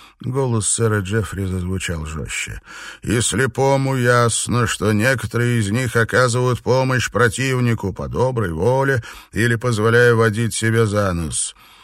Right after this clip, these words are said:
Раз уж мы коснулись этого предмета, есть ли среди наших гостей люди неблагонадёжные?" "Смотря что вы имеете в виду, сэр. Двое — трет-юнионисты левого крыла,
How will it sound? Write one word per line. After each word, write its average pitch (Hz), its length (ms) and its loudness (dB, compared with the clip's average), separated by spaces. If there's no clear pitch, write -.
Раз 127 260 2
уж 127 160 0
мы 139 140 0
коснулись 131 640 0
этого 120 360 0
предмета, 117 540 0
есть 131 480 0
ли 131 160 -2
среди 120 380 -2
наших 113 420 0
гостей 104 500 -4
люди 123 720 -2
неблагонадёжные?" 110 1400 0
"Смотря 107 380 4
что 123 180 2
вы 123 120 2
имеете 127 340 0
в 139 80 -4
виду, 165 180 0
сэр. 87 260 -6
Двое — 143 560 6
трет-юнионисты 127 880 2
левого 123 320 4
крыла, 131 420 2